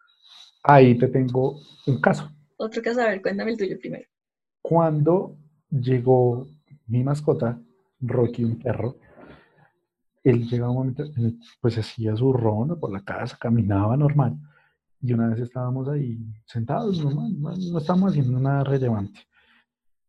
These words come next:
Speaker 1: y el perro se metió al baño y se quedó en la puerta y ladrándole algo que estaba dentro. Y
Speaker 2: Sí.
Speaker 1: le empe-, pero es que era chiquito, de, que tenía unos seis, siete meses, no sé,
Speaker 2: Mm.
Speaker 1: pero ladrándole y sacando los dientes, como que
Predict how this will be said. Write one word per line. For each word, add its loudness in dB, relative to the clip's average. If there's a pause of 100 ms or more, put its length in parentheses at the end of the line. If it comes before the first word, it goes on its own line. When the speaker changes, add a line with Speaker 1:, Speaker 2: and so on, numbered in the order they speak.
Speaker 1:
y 0
el 0
perro 0
se -4
metió -6
al -6
baño -4
y -4
se -12
quedó -8
en -8
la -10
puerta -10
y -2
ladrándole -6
algo -8
que -16
estaba -6
dentro. -6 (760)
Y -6
Speaker 2:
Sí. -2
Speaker 1:
le 0
empe-, -6
pero 2
es -8
que -20
era -8
chiquito, -8 (500)
de, -2 (440)
que 0
tenía -4
unos -6
seis, 0
siete -2
meses, -2
no 0
sé, -2 (440)
Speaker 2:
Mm. -6
Speaker 1:
pero -2
ladrándole -2
y -6
sacando -6
los -6
dientes, -2
como -4
que -6